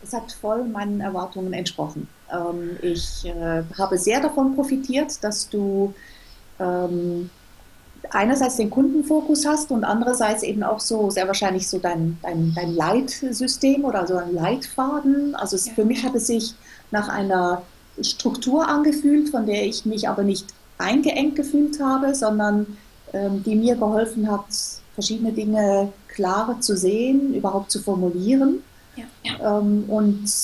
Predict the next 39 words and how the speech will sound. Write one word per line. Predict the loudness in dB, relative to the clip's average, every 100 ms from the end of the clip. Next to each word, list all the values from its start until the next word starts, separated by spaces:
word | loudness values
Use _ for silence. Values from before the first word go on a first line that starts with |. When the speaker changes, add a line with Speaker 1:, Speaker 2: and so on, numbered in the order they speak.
| -2 -4 -8 -10
Speaker 1:
äh, | -8 -8 -14 -20 -20 -20 -20 -20 -20 -8
also | -6 -4
ich, | -6 -10 -8
ich | -4
glaube, | 0 2 2
dass | 0 0
man | 0 0
zu | 0 2
mehr, | 2 2 0
zu | -2 -8
zweit | -8 -2 0 0 0 -2
immer | -2 -2 0
weiterkommt | 0 0 -2 -2 0 0 -2
als | -4 -2
eigentlich | -2 0 0 -2 0
alleine. | 0 2 2 2
Und | 0
das | -2
ist | 0
so | 2
meine | 4 4 2
normale | 2 -2 0 0 0
Berufssituation, | -2 -2 -2 -4 -4 -2 2 4 6
wenn | 4
ich | 2 -4
nicht | -6 -2
draußen | -2 0
beim | -2 -2
Kunden | 0 -2 0
bin, | -2 0
halt | 0 -2
für | 0
mich | 0 0
alleine | 0 0 0 -2
das | -2
Rad | -4 -6 0
neu | 0
zu | 0 -4
erfinden. | -6 -2 -2 -2 -6